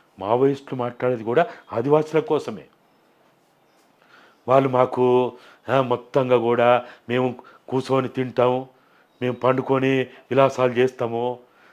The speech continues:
ఆ, మేము ఏం పని చేయకుండా, కాయ కష్టం చేయకుండా మేము ఏదో చేస్తామని వాళ్ళు అంటలేరు. అరే, పెద్ద పెద్ద చదువులు మీరు చూసాను కదా.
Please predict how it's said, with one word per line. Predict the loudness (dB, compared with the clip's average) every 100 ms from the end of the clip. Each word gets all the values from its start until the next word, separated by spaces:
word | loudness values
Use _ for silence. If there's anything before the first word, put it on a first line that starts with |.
| _ 0
ఆ, | 2 2 0 -10 _ -12
మేము | -4 0 2 2 2 2 0 -4 -14 _ 0
ఏం | 0
పని | 2 -2 0
చేయకుండా, | 2 2 0 2 2 2 -12 -2
కాయ | 2 2
కష్టం | 0 -2 -4 -4
చేయకుండా | -2 -2 -4 2 2 0 -8 _
మేము | -8 -4
ఏదో | 0 0
చేస్తామని | 0 -2 -4 -8 -4
వాళ్ళు | -6 -6
అంటలేరు. | -4 0 0 -2 -12 _ _ _ -20 _
అరే, | -10
పెద్ద | -8 -8 -8
పెద్ద | -6 -6
చదువులు | -6 -8 -6 -6 -6 -16 _ -10
మీరు | -8
చూసాను | -8 -6 -6 -4
కదా. | -4 -6